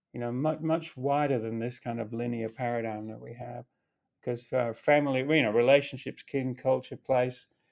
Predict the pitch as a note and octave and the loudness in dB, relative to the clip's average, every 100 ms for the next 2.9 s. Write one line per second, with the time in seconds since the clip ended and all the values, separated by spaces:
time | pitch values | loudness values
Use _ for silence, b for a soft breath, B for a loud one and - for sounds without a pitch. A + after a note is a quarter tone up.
0 | _ _ _ - D#3 D#3 D#3 C#3+ B2 A#2+ | _ _ _ 4 6 8 6 4 2 2
1 | A2+ A#2 A#2 A#2 - A#2 A2+ A2+ A2+ B2 | 0 -2 -4 -8 -6 -6 -4 -6 -6 -8
2 | A#2+ F3 - - _ _ - - | -10 -10 -12 -14 _ _ -18 -16